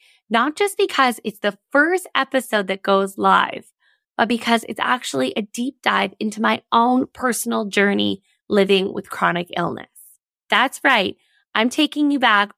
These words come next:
over a decade to give you the real story and all the raw, vulnerable details of how I knew something was wrong, but kept getting gaslit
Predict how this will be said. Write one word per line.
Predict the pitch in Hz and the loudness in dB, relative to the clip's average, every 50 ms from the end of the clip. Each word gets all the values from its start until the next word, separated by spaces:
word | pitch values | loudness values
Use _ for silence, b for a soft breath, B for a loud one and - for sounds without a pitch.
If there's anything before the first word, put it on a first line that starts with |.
| - | -2
over | - 240 240 233 277 - - | 0 0 0 0 -2 -2 -2
a | - 247 | -2 -4
decade | 208 214 - 302 254 262 - - 226 196 180 180 175 - - | -6 -6 -4 -4 -4 -2 -2 -2 -2 0 0 0 -2 -4 -6
to | - 196 | -12 -6
give | - 226 214 185 | -4 -2 -2 -2
you | 196 202 196 | -2 -4 -4
the | 202 196 185 | -4 -4 -6
real | 190 190 208 214 226 247 269 294 | -6 -8 -8 -6 -4 -4 -4 -4
story | 285 - - - - 220 190 185 185 190 185 185 190 - _ _ _ _ _ - | -6 -8 -10 -8 -6 -4 -2 -2 0 0 -2 -2 -4 -8 _ _ _ _ _ -2
and | 214 214 - | -2 -2 0
all | - 202 202 208 202 | 0 0 0 0 0
the | 202 208 196 | -2 -6 -6
raw, | 196 202 202 190 185 190 202 - - | 0 2 4 4 6 4 2 2 0
vulnerable | 196 202 190 185 185 202 202 190 190 196 196 | 0 0 0 0 -2 -4 -6 -4 -4 -4 -4
details | 190 - 196 180 175 - - - - - - - - b b b b b b b | -4 -6 -10 -10 -10 -10 -10 -8 -8 -10 -12 -14 -18 b b b b b b b
of | 202 202 196 | -2 -2 0
how | - 214 214 208 - - - | 2 2 2 2 2 0 0
I | - 226 254 277 | 2 2 4 2
knew | 277 254 240 226 208 | 2 2 0 -2 -4
something | - - 202 202 190 - 226 233 | -4 -2 -2 -2 -2 -4 -6 -6
was | 254 277 285 - - | -6 -6 -6 -4 0
wrong, | 247 214 202 196 202 202 - _ _ _ _ _ _ _ _ | 0 0 0 -2 -4 -8 -12 _ _ _ _ _ _ _ _
but | - 220 214 | -6 -4 -4
kept | - - - 285 277 - - | -4 -2 -2 -2 -2 -4 -4
getting | - 233 226 220 220 | -2 0 0 2 2
gaslit | 208 202 208 202 190 - - 214 - | 2 2 0 -2 -4 -6 -8 -8 -8